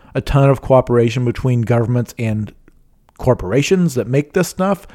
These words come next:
a ton of new regulations. It did not involve somebody inventing, like, a giant ozone healing laser <laughs> that they then had to launch into space,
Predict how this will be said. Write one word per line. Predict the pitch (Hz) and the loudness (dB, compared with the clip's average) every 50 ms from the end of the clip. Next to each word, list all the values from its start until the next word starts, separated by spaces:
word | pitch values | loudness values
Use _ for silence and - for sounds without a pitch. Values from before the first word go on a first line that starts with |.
| - _ _ _ _ _ - | -20 _ _ _ _ _ -8
a | 127 | -6
ton | - - 131 127 117 | -4 -2 -2 -2 -2
of | 104 117 | -2 0
new | 120 120 | 0 0
regulations. | 110 110 107 95 107 104 101 120 151 165 - - 190 190 185 170 156 - - _ - _ _ _ _ _ _ - _ _ _ _ _ _ _ _ | 0 0 -2 -2 -6 -4 0 0 0 0 0 0 -2 -2 -2 -4 -6 -12 -16 _ -20 _ _ _ _ _ _ -20 _ _ _ _ _ _ _ _
It | 190 185 175 | 4 4 6
did | 185 185 175 | 6 6 6
not | 185 202 214 214 202 202 | 6 6 6 6 6 6
involve | 190 165 135 156 160 160 156 151 - | 6 4 4 6 6 6 6 4 4
somebody | - - 151 135 143 135 147 160 | 2 0 2 4 4 4 4 2
inventing, | 147 131 120 104 127 143 143 - - 139 131 127 127 | 2 0 2 2 2 2 2 0 0 0 0 0 0
like, | 127 131 135 135 - 143 | -2 0 -2 -2 -2 -2
a | 139 123 | -4 -4
giant | 104 95 98 127 131 135 139 135 135 131 - - - _ _ | -4 0 0 0 2 2 2 2 0 0 -2 -6 -18 _ _
ozone | - 123 127 131 131 117 110 120 127 123 120 120 107 | 2 4 6 6 6 4 2 2 2 2 2 0 -2
healing | 92 135 131 127 123 123 120 120 113 113 | 0 2 2 4 4 2 2 0 -2 -2
laser | 107 113 127 135 135 110 110 123 117 113 113 110 113 - _ _ _ _ _ - | 0 2 2 2 2 2 2 0 2 2 0 -2 -4 -6 _ _ _ _ _ -18
<laughs> | - - - - 466 466 - - - - - 139 - - - 180 - - 127 | -16 -16 -14 -14 -14 -14 -14 -14 -14 -6 -6 -6 -6 -4 -6 -6 -6 -4 -4
that | 196 - 156 139 135 127 120 | 0 2 4 4 4 4 4
they | 123 147 147 139 | 6 6 6 6
then | 143 147 135 | 6 6 6
had | 143 147 139 | 6 4 6
to | 135 139 | 4 4
launch | 120 135 143 147 151 147 - 151 | 4 6 4 4 4 4 4 2
into | 131 123 127 120 | 4 4 2 0
space, | - - - - 139 135 131 127 120 - - - - - | -2 -2 0 2 4 4 4 2 0 -4 -6 -10 -12 -14